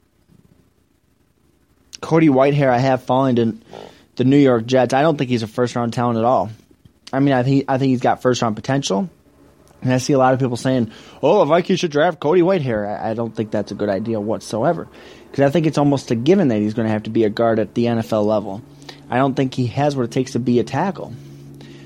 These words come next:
I see a lot of people also mocking us to take Braxton Miller round two. I think that's the total wrong way to go.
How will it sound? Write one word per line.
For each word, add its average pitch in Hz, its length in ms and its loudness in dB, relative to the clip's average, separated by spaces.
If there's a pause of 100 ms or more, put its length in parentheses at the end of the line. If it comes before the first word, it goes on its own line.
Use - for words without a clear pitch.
(180)
I 131 100 -2
see - 120 -2
a 254 80 4
lot 220 160 4
of 214 60 -2
people 190 320 2
also 156 260 2
mocking 135 380 0
us 131 80 -4
to - 60 -18
take 135 180 -2
Braxton 120 420 -2
Miller 117 180 0
round 113 260 -4
two. 135 120 -2
I 131 60 0
think 160 200 -4
that's 127 220 0
the 127 60 -8
total 127 280 2
wrong 117 280 0
way 113 120 2
to 110 100 -2
go. 139 280 2